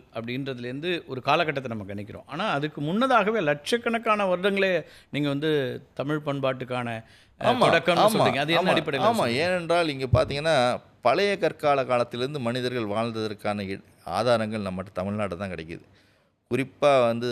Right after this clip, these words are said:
Speaker 2: அத்திரம்பாக்கம். அதுலேருந்து மனிதர்கள் வாழ்ந்ததற்கான இ-, ஆதாரங்கள், இருந்து மனிதர்கள் வாழ்ந்ததற்கான இ-, ஆதாரங்கள், இருந்து மனிதர்கள் வாழ்ந்ததற்கான இ-,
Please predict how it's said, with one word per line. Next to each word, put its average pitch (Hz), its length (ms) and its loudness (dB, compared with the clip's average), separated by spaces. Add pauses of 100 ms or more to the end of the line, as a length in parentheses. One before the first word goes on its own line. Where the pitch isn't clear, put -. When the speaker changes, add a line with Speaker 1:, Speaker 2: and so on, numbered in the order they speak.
(180)
Speaker 2:
அத்திரம்பாக்கம். 101 680 -4 (400)
அதுலேருந்து 131 340 -8
மனிதர்கள் 123 440 -2
வாழ்ந்ததற்கான 107 800 -4
இ-, 95 180 -8 (260)
ஆதாரங்கள், 110 520 0
இருந்து 147 180 -6
மனிதர்கள் 123 460 -4
வாழ்ந்ததற்கான 107 800 -4
இ-, 95 200 -8 (260)
ஆதாரங்கள், 110 520 0
இருந்து 143 180 -6
மனிதர்கள் 123 460 -4
வாழ்ந்ததற்கான 107 800 -4
இ-, 98 120 -8